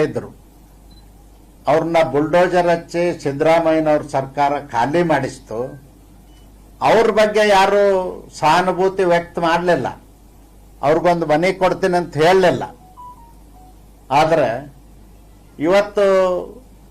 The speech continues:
ಕೋಗಿಲ ಕ್ರಾಸ್ನಲ್ಲಿರ್ತಕ್ಕಂಥವ್ರು ಹೊರಗಿನವರೆಷ್ಟು, ಹೊರಗಿನ ದೇಶದವರೆಷ್ಟು ಅನ್ನೋದ್ರ ಬಗ್ಗೆ ನಗರದಲ್ಲಿ ಬಹಳ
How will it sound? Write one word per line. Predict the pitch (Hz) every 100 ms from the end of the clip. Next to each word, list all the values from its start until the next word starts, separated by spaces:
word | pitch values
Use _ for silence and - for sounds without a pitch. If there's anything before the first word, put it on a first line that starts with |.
| - - - - - - - - - - - -
ಕೋಗಿಲ | 151 196 196 202 -
ಕ್ರಾಸ್ನಲ್ಲಿರ್ತಕ್ಕಂಥವ್ರು | 185 180 180 180 180 175 170 - 170 - 170 165 170 170 175 170 160 151 - 131
ಹೊರಗಿನವರೆಷ್ಟು, | 151 180 180 180 175 175 170 190 185 135
ಹೊರಗಿನ | 127 143 175 175 175
ದೇಶದವರೆಷ್ಟು | 170 170 165 170 170 160 - 170
ಅನ್ನೋದ್ರ | 160 160 156 156
ಬಗ್ಗೆ | 156 156 160 113 104 - - - - - - - - - - - - - - - - 113
ನಗರದಲ್ಲಿ | 143 170 165 156 147 165
ಬಹಳ | 151